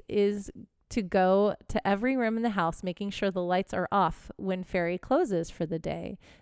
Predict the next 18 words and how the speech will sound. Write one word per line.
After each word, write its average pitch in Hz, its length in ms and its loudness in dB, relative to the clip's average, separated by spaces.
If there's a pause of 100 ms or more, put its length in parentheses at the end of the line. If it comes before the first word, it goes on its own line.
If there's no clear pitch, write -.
Many 196 300 2
times 226 380 2
when 196 180 2
opening 190 360 -2
the 190 80 -2
house 180 260 0
for - 100 -6
the 180 100 -2
next 175 260 -6
day 180 140 0
of 170 100 -4
tours, 180 380 -2
volunteers 175 640 -4
will 185 120 0
find 180 340 -6
the 180 80 -2
lights 180 380 -2
on 170 460 -2